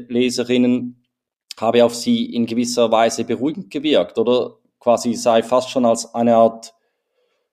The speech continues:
Schutz wahrgenommen werden, worden, dass weiße Journalisten, die aus einem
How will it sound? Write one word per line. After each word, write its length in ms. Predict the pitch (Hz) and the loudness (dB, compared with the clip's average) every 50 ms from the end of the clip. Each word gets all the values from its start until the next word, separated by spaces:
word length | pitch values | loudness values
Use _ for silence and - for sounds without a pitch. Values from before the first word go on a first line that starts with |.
| _ | _
Schutz 460 | - - - - 151 147 147 - - 147 | -14 -2 0 2 2 2 0 -2 2 4
wahrgenommen 580 | 147 143 143 139 147 147 147 143 143 143 139 135 | 4 4 4 4 4 4 6 6 4 4 4 6
werden, 500 | 143 139 123 120 120 120 117 113 120 127 | 6 6 6 4 2 0 -2 0 2 4
worden, 400 | 135 139 131 120 - 113 110 98 | 4 4 4 4 0 -2 -4 -2
dass 240 | 110 104 - - | -4 -4 -2 -2
weiße 380 | - 107 107 120 123 - - 135 | 0 2 2 2 0 0 -4 -6
Journalisten, 600 | - - 131 120 120 120 127 131 - - - 120 | -2 0 2 2 2 2 0 -2 -4 -4 -2 2
die 100 | 117 123 | 4 4
aus 120 | 117 117 120 | 4 4 4
einem 340 | 117 113 113 110 110 - | 2 2 2 0 -4 -6